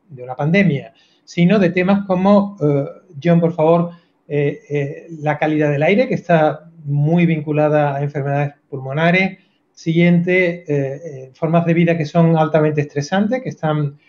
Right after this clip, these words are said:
eh, vinculadas a enfermedades de, eh, coronarias, siguiente, eh, infraestructuras que son muy deficientes a veces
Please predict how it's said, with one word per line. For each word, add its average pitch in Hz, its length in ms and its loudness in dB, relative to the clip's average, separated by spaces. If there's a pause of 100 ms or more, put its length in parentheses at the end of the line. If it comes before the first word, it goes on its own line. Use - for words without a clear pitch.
(280)
eh, 131 160 -16 (420)
vinculadas 151 380 0
a 151 40 0
enfermedades 147 560 -2
de, 131 300 -6 (240)
eh, 127 240 -20
coronarias, 185 800 0 (280)
siguiente, 170 1120 0
eh, 139 80 -6 (320)
infraestructuras 156 720 -2
que 170 100 -2
son 170 520 0
muy 170 180 2
deficientes 170 580 0
a 147 60 -2
veces 208 480 -2